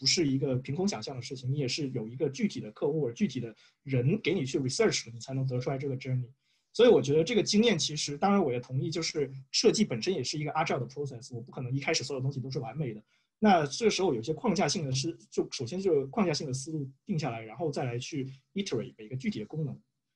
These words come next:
那所以我们现在的做法就是，就是我们这个设计师带着所有的这个经验，然后他做了一个设计，然后我们这个会首先会给客户去 demo 这个设计，然后接下来客户总体来说没有提出什么大的问题了，然后我们再去开发，然后开发完之后再去给客户。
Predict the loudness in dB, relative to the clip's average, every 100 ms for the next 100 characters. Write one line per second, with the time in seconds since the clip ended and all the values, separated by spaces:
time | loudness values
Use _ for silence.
0 | _ _ 4 6 4 6 6 6 4 0
1 | -4 -6 2 2 4 2 2 -2 -4 -6
2 | -6 -2 0 0 -2 -6 _ -2 2 2
3 | 0 2 0 0 0 -2 -2 -4 -4 -2
4 | -2 -2 -4 -4 -6 -6 2 4 4 0
5 | _ _ _ -2 0 0 2 4 4 4
6 | 2 4 4 2 0 -4 -2 -4 -4 -8
7 | -12 _ -2 0 0 2 0 0 -2 -2
8 | 2 0 0 -10 -2 0 0 -6 -4 -2
9 | -2 -4 -4 -4 -4 -6 -10 -20 _ _
10 | _ _ 0 2 6 6 6 4 2 0
11 | -2 0 -2 0 -2 0 -4 -2 -2 0
12 | -2 -4 -8 -8 -4 -2 0 -2 -4 -8
13 | -14 -10 -4 -4 -4 -8 -10 -8 -6 -4
14 | -4 -4 -2 -2 -4 -6 -8 -8 -10 -10
15 | -10 -10 -12 -10 -6 -6 -6